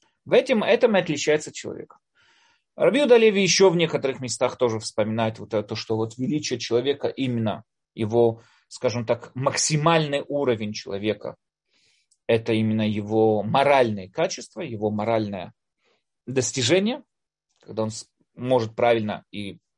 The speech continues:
выстроить свои качества своего характера,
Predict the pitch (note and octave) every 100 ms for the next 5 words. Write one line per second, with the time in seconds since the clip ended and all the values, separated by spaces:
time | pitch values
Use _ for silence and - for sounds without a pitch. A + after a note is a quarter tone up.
0 | _ B2+ C3+ - B2 A2 - A2+ G#2+ C3+
1 | C#3 E3+ - E3+ F#3 F#3 F3+ F#3 G3+ G3+
2 | B3 C4+